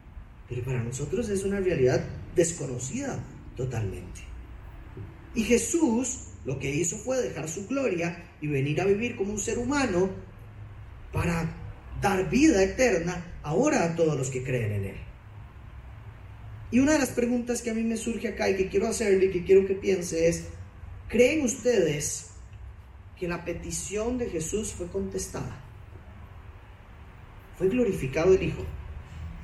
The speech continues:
Sí. Yo creo que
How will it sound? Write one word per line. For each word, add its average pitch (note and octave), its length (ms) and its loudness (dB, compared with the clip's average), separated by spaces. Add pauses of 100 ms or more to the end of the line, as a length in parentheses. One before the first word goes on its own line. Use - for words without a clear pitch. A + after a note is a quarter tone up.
(840)
Sí. E3+ 80 -8 (1900)
Yo F3+ 120 4
creo A3+ 200 6
que F#3 500 6